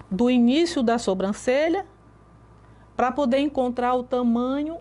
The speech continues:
a largura do ponto, do ponto alto, ok? Que nunca pode ser igual.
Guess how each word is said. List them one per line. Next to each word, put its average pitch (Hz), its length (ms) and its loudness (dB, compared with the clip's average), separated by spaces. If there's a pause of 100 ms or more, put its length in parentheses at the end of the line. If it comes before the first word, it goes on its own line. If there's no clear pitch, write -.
(140)
a 208 80 -2
largura 233 640 -4
do 277 100 -6
ponto, 269 500 -6
do 226 160 -4
ponto 240 380 -4
alto, 180 480 -4 (380)
ok? 220 320 -2
Que 226 120 -10
nunca 247 320 -2
pode 233 300 -4
ser 240 220 -4
igual. 185 480 -4